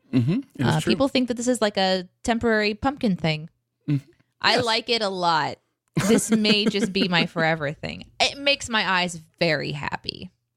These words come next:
Speaker 1: Yeah. Yeah.
Speaker 2: Yeah.
Speaker 1: There's something
Speaker 2: Yeah.
Speaker 1: about sepia tones.
Speaker 2: I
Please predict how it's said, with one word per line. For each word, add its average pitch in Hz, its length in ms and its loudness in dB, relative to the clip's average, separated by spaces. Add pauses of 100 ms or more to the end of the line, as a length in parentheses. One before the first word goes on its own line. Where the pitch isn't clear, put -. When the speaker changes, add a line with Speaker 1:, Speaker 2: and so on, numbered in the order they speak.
(200)
Speaker 1:
Yeah. 98 380 -4 (280)
Yeah. 220 220 -2
Speaker 2:
Yeah. 165 280 0
Speaker 1:
There's 170 140 -2
something 208 240 0
Speaker 2:
Yeah. - 80 2
Speaker 1:
about 180 220 -2 (100)
sepia 123 520 0
tones. 85 680 -2 (260)
Speaker 2:
I 494 160 0